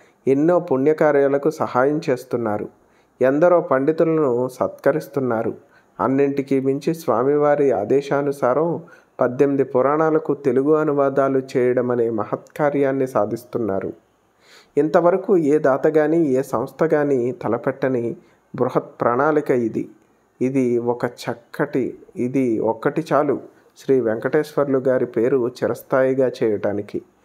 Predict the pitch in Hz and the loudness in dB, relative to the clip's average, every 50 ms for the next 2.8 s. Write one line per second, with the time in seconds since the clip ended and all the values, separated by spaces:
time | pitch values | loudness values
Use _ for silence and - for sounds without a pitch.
0 | _ _ _ _ _ _ - - 165 175 165 170 180 175 180 - - 170 170 170 | _ _ _ _ _ _ -2 0 2 2 2 2 0 -2 -2 -2 -2 0 0 0
1 | 170 143 135 151 - 160 156 - 131 131 135 151 147 - 156 151 - 147 - - | -2 -2 -4 -2 -2 -2 -2 0 -2 0 -2 -2 0 0 0 0 0 -2 -2 -2
2 | 123 123 127 139 135 147 143 - 131 - - 160 175 190 185 | -2 0 0 0 0 0 0 -2 -2 -2 0 0 0 0 -2